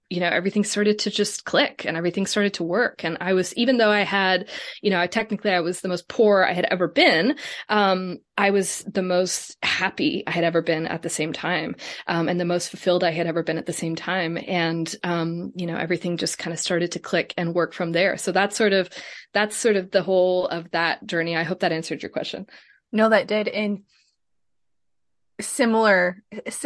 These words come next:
Speaker 2: similar journey. And it's interesting how, like you said, you can be the most poor you've ever been financially.
Speaker 1: Yeah.
Speaker 2: However, experience-wise, emotional-wise, uh, things like that, you, the most r-, rich you've ever been.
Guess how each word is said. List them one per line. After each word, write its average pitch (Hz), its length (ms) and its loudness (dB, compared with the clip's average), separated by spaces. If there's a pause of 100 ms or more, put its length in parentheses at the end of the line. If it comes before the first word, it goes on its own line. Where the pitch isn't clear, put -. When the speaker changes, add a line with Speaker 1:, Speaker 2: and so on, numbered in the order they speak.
(100)
Speaker 2:
similar 214 340 4
journey. 202 300 2
And 190 80 2
it's - 180 -6
interesting 214 540 0
how, 190 260 2 (500)
like 208 180 -2
you 208 60 2
said, 190 180 -2
you 190 60 -2
can 208 140 0
be 202 100 2
the 208 80 2
most 202 300 2
poor 220 300 4
you've 247 260 4
ever 214 260 4
been 185 240 2
financially. 190 1000 -2 (260)
Speaker 1:
Yeah. 165 220 -2 (280)
Speaker 2:
However, 190 640 4 (400)
experience-wise, 208 1200 0
emotional-wise, 180 1200 -2 (500)
uh, - 280 -10
things 247 260 0
like 196 180 4
that, 196 180 4
you, 196 160 -4
the 196 140 -2
most 196 240 0
r-, 180 100 -10 (180)
rich 208 320 0
you've 196 120 -2
ever 156 220 2
been. 160 360 -6